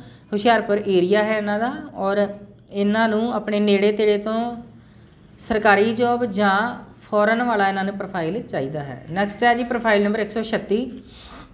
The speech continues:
ਸਾਂਸੀ ਕਾਸਟ ਦੀ ਲੜਕੀ ਹੈ, ਜਿਨ੍ਹਾਂ ਦੀ ਗੋਤ ਹੈ ਵੀਡੂ,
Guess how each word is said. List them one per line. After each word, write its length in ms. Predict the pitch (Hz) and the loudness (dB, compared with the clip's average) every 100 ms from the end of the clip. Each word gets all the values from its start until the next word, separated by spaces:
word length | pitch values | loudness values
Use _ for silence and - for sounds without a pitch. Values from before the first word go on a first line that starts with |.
| - - - - - - - | -20 -20 -20 -20 -20 -20 -8
ਸਾਂਸੀ 440 | - 240 269 262 | 2 2 2 0
ਕਾਸਟ 360 | 294 269 240 226 | 0 2 0 -2
ਦੀ 100 | 247 | 0
ਲੜਕੀ 440 | 240 202 226 220 | 0 0 0 0
ਹੈ, 100 | 233 | 0
ਜਿਨ੍ਹਾਂ 260 | 220 214 214 | 0 0 0
ਦੀ 120 | 226 | -2
ਗੋਤ 380 | 170 175 180 185 | -2 0 0 0
ਹੈ 200 | 208 208 | -2 -2
ਵੀਡੂ, 600 | 165 165 175 190 - | -2 0 2 0 -2